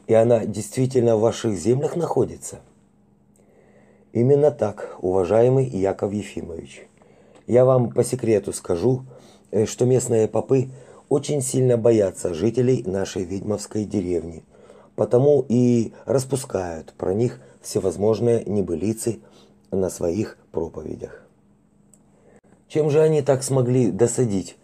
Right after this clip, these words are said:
служителям христианской церкви, что те так нелестно отзываются на проповедях о жителей вашей деревни?» «А разве вы не слышали предысторию данных событий?»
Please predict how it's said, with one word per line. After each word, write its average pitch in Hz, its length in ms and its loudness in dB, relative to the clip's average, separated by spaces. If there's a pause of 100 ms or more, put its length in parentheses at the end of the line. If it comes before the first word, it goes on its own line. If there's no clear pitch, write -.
(260)
служителям 107 720 0
христианской 104 800 -2
церкви, 127 520 0 (360)
что - 240 -2
те 117 200 2
так 110 320 0 (220)
нелестно 120 680 2 (200)
отзываются 98 880 2
на 90 140 -2
проповедях 107 680 -2 (240)
о 107 100 -2
жителей 98 380 -2
вашей 92 380 -2
деревни?» 92 540 -2 (1700)
«А 117 120 2
разве 113 460 4
вы 120 140 4
не 117 120 4
слышали 127 680 0
предысторию 98 920 0
данных 90 360 0
событий?» 85 600 -8